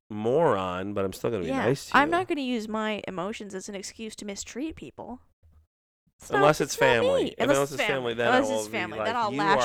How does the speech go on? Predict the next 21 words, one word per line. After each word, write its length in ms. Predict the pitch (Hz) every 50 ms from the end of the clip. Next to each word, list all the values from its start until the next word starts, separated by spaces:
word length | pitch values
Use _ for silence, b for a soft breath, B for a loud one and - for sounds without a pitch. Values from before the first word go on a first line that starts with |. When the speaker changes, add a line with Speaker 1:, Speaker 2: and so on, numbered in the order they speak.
| 220
Speaker 1:
are 20 | 214
Speaker 2:
out 140 | 196 175 92
Speaker 1:
a 80 | 98
complete 480 | 123 160 180 170 147 - 120 127 131 127
Speaker 2:
irrationally. 220 | 117 - 98 - -
Speaker 1:
moron." 1040 | 104 107 110 110 107 104 107 104 101 101 85 82 87 85 76 73 62 - - 113 110
Speaker 2:
Yeah. 200 | - 80 60 - - _ B B B B B -
Well, 120 | - 349
here's 260 | 349 403 403 370 -
my 180 | 285 247 240 262
thing. 280 | 262 - - - - - _ -
I, 160 | 269 277 269
I 140 | - - 269
was 160 | 277 262 -
just 200 | - 254 - -
gonna 140 | 254 208 226
say, 280 | - - 226 214 208 -
I 140 | 285 311 311
got 320 | 285 247 247 233 - - -
Speaker 1:
This 180 | - 107 - -
Speaker 2:
two, 100 | -